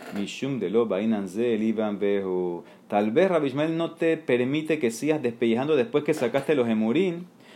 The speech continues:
porque ahí no tienes el requerimiento ze, el Iban behu, este es mi Dios y lo voy a embellecer. ¿Por qué? Porque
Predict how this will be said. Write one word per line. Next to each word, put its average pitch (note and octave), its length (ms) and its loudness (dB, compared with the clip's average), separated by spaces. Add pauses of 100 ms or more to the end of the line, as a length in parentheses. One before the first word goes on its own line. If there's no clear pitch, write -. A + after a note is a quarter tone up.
(140)
porque A#2+ 240 2
ahí C#3 100 4
no D#3 140 0
tienes E3 260 -2
el C#3 60 0
requerimiento A#2 1000 0
ze, C3+ 500 2 (280)
el A2 220 0
Iban C3 340 0
behu, A#2+ 140 0
este A#2 180 0
es C3 60 -2
mi A2+ 160 2
Dios C3+ 340 -2
y A#2 120 -2
lo A2 120 0
voy A#2 160 4
a - 20 0
embellecer. A2 680 0 (400)
¿Por G2+ 180 -2
qué? G2+ 320 -2
Porque G2+ 380 0